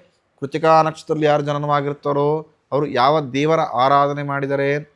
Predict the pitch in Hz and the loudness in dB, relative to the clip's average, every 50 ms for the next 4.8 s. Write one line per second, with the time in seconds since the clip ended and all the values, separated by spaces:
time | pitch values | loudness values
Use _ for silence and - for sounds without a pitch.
0 | _ _ - 117 - 160 175 190 160 139 139 147 - - _ _ _ _ _ 120 | _ _ -14 -10 -8 -4 0 4 4 4 4 2 -2 -8 _ _ _ _ _ -4
1 | 117 117 120 135 143 160 165 151 127 135 139 147 156 156 151 139 127 131 147 151 | 0 2 2 2 2 0 -4 -4 -4 -4 -2 -2 -2 -2 -4 -4 -6 -10 -10 -8
2 | 151 147 143 147 147 143 135 123 110 120 113 - 156 160 160 160 156 160 160 160 | -8 -6 -6 -6 -6 -6 -8 -8 -10 -12 -8 -6 -4 -2 -2 -2 0 0 0 0
3 | 160 165 165 170 170 170 _ _ _ _ _ 120 135 139 147 147 147 147 - - | 2 0 0 -2 -6 -10 _ _ _ _ _ -6 0 2 2 2 0 -2 -6 -4
4 | 160 165 165 160 160 _ _ 170 170 170 175 175 170 175 _ | -2 -2 -2 -4 -8 _ _ -6 -4 -4 -4 -4 -6 -8 _